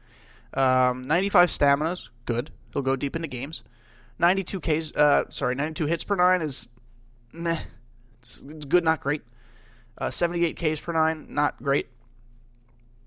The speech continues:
His break's a ninety-nine, so that's, that's good. Um,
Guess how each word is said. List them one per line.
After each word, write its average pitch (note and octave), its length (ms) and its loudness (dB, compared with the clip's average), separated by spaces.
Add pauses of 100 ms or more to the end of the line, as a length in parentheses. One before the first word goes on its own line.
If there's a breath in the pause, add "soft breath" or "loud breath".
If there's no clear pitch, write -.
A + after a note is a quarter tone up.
(640 soft breath)
His C#3 100 -6
break's D#3 340 2
a E3+ 60 4
ninety-nine, C#3 540 -4 (100)
so - 160 -2
that's, C#3 300 2 (160)
that's C#3+ 180 4
good. - 280 2 (680 soft breath)
Um, B2+ 600 4